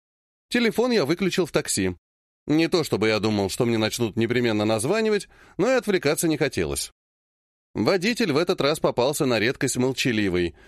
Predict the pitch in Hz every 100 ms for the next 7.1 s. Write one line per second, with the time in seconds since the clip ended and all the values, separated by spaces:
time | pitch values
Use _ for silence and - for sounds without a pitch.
0 | - 139 233 208 190 170 165 165 165 143
1 | 139 123 151 180 131 127 147 117 117 120
2 | 107 107 127 110 160 170 131 113 113 113
3 | 95 127 117 107 107 104 90 98 151 196
4 | 143 123 107 - - - 120 120 226 247
5 | 220 202 240 - 180 - 226 190 175 185
6 | 165 143 127 123 - 110 87 95 82 73
7 | 73